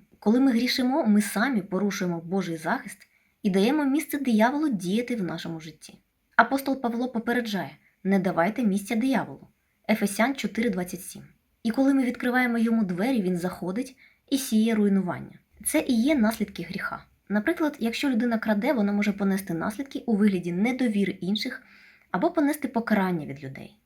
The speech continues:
Якщо людина веде безладне життя, це може призвести до хвороб. Це не покарання від Бога, це природний результат нашого вибору. Але ось в чому полягає сила Божого прощення.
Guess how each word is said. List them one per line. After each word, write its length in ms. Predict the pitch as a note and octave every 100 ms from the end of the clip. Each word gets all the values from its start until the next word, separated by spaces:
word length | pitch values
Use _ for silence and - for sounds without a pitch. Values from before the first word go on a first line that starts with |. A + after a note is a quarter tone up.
| _
Якщо 280 | - F3+ B3
людина 300 | A3+ G3+ A3+
веде 260 | G3 F3+ G#3+
безладне 580 | G3+ G3+ F#3+ G3 F#3 F3+
життя, 420 | F3 - G#3 A#3
це 140 | -
може 240 | E3+ A3 G3+
призвести 520 | F3 E3 F3 G#3+ F3
до 100 | D#3+
хвороб. 440 | - C#3 C#3+ D#3+ _
Це 140 | - A#3
не 100 | C4+
покарання 460 | C#4 D#4 D#4+ G#3+
від 160 | F#3+ F#3
Бога, 320 | F3+ A3+ - _ _ -
це 160 | -
природний 540 | G#3 G#3+ G3+ B3+ D4 D4+
результат 680 | B3+ A3 G#3+ - F#3 G3 -
нашого 440 | F#3+ F3+ F#3 F#3
вибору. 420 | F#3 G#3 E3+ - - _ -
Але 200 | G3+ C4+
ось 200 | F4 -
в 100 | -
чому 240 | D#4 E4
полягає 420 | C4+ B3 B3 C#4
сила 320 | C#4 C4 C#4+
Божого 460 | A3 F3 G3 G3+ G3+
прощення. 580 | - F3+ E3 - -